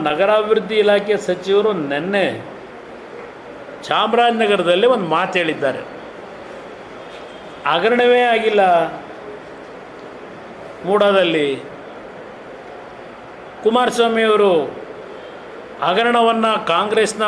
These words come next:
ನಾಯಕರು ಯಾರೋ ಮುಖ್ಯಮಂತ್ರಿಯ ಕುರ್ಚಿಗೆ ಟವೆಲ್ ಹಾಕಿರೋರು ಈ ಹಗರಣವನ್ನು ದೊಡ್ಡ ಮಟ್ಟದಲ್ಲಿ ಹೊರಗಿಡ್ತಾ ಇದ್ದಾರೆ ಅಂತಕ್ಕಂಥದ್ದು ಹೇಳಿದ್ರು.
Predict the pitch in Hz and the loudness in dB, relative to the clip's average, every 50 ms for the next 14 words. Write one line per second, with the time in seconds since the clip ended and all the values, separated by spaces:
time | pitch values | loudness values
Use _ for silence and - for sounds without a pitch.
0 | 202 190 196 202 202 202 202 196 196 196 190 190 165 131 120 - - - - - | 2 2 2 2 0 0 2 4 4 6 6 6 4 4 2 -2 -8 -12 -14 -14
1 | - - - - - - - - - - - - - - - - - - - - | -14 -14 -14 -16 -16 -16 -16 -16 -16 -16 -16 -16 -16 -16 -16 -16 -16 -16 -14 -6
2 | - 175 190 180 190 233 226 220 208 180 214 202 202 202 190 170 143 123 - - | -4 -4 -2 0 2 2 2 2 0 0 2 2 4 4 4 4 2 0 -2 -6
3 | - - - - - - - - - - - - - - - - 202 202 202 208 | -10 -12 -14 -16 -16 -16 -16 -16 -16 -16 -16 -16 -16 -8 0 0 2 2 2 0
4 | 233 226 226 214 226 - 185 185 208 220 220 220 208 202 - 202 185 190 196 190 | 0 2 2 2 2 2 4 4 6 4 4 4 4 2 2 2 2 4 4 6
5 | 185 151 123 117 - - - - - - - - - - - - - - - - | 4 4 2 0 -4 -8 -10 -12 -14 -16 -16 -16 -18 -18 -18 -18 -18 -18 -18 -18
6 | - - - - 185 196 220 220 202 - 160 156 165 165 202 220 220 214 208 202 | -16 -16 -14 -8 -2 0 0 0 0 0 0 0 2 2 2 2 2 2 2 2
7 | 202 202 196 202 208 208 220 226 - - - 151 156 156 - 196 190 185 185 185 | 2 2 0 2 2 2 2 2 0 0 0 0 0 2 0 -2 -2 -2 0 0
8 | - 170 160 165 160 165 170 190 214 226 220 - - - - - - - - - | 0 0 2 2 2 2 4 4 4 4 4 0 -6 -12 -12 -12 -14 -14 -14 -16
9 | - - - - - - - - - - - - - - - - - - - - | -16 -16 -16 -16 -16 -14 -14 -14 -14 -14 -16 -16 -16 -16 -16 -14 -14 -14 -14 -14
10 | - - - - - - - - 156 185 214 220 226 214 220 220 214 208 196 - | -14 -14 -16 -16 -16 -8 -2 0 2 4 4 4 2 2 2 4 4 4 4 4
11 | 190 190 185 196 196 190 - 196 180 - 190 185 180 202 185 170 165 170 165 156 | 4 4 4 4 2 0 -2 -2 -2 0 -2 -2 -2 0 2 4 4 4 4 4
12 | 151 139 139 | 4 4 4